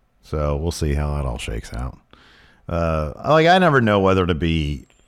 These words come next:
you know, I, I never know how to take these things, man. It's like,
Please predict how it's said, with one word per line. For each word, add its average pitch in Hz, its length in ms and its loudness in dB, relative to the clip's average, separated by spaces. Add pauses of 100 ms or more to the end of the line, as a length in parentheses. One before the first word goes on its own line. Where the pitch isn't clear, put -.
(160)
you 95 100 0
know, 80 400 0
I, 123 300 2
I - 20 4
never 139 260 4
know 127 220 4
how 110 140 6
to 107 100 4
take 110 240 2
these 62 220 -6
things, 67 240 -6
man. 69 240 -2
It's 78 180 -8
like, 76 340 -4